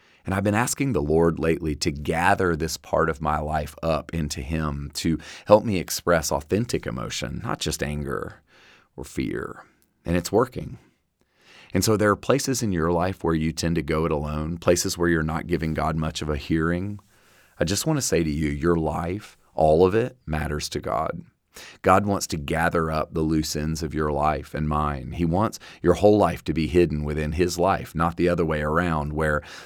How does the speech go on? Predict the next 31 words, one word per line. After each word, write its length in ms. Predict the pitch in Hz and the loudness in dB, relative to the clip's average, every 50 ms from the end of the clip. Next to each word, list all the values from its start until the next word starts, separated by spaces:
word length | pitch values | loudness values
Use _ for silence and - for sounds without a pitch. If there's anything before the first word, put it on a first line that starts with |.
| - | 0
there 140 | - 92 90 | 6 6 6
are 40 | 82 | 6
parts 380 | - - - 92 92 87 - 92 | 6 6 6 6 6 6 2 0
of 80 | 82 | 0
our 160 | 80 80 78 | 0 0 0
life 280 | 78 78 82 82 76 - | 0 0 0 -2 -4 -4
and 120 | 76 76 | -6 -4
we 80 | 78 73 | -4 -6
kind 200 | 71 - 82 80 | -4 -4 -4 -4
of 80 | 73 - | -2 -2
hide 340 | - 82 78 78 73 71 | 0 0 2 0 0 -2
God 340 | 76 78 73 73 76 69 62 | -4 -2 -2 -2 -2 -4 -4
there. 540 | 80 78 78 76 71 73 76 - 78 78 - _ _ _ - _ _ _ | -4 -4 -2 -2 -4 -4 -6 -8 -10 -12 -16 _ _ _ -20 _ _ _
He 160 | _ - 98 | _ 0 2
wants 220 | 98 90 85 82 85 | 2 2 2 2 2
all 220 | 85 82 82 80 | 2 4 4 2
of 100 | 78 - | 0 -2
our 140 | - 73 73 | -2 -4 -4
life 240 | 76 76 76 76 - | -4 -6 -6 -6 -8
to 80 | - 69 | -8 -6
be 120 | 71 73 | -6 -4
hidden 320 | 69 - 76 69 - 71 71 | -4 -2 -4 -4 -4 -8 -8
in 120 | 73 67 | -10 -10
him. 680 | - 78 80 78 73 69 69 71 67 62 - - - _ _ _ _ _ _ _ _ _ | -6 -4 -4 -4 -4 -6 -6 -8 -8 -10 -10 -12 -14 _ _ _ _ _ _ _ _ _
He 140 | _ - 101 | _ 2 4
wants 300 | 101 127 156 - - - | 4 4 2 2 0 0
you 140 | 85 85 78 | 2 2 2
and 120 | 76 76 | 0 -2
me 180 | 78 78 80 78 | -2 -2 -2 -4
to 80 | 82 78 | -4 -2
have 480 | - 80 76 76 76 76 73 69 - | 0 0 0 0 0 -2 -4 -6 -8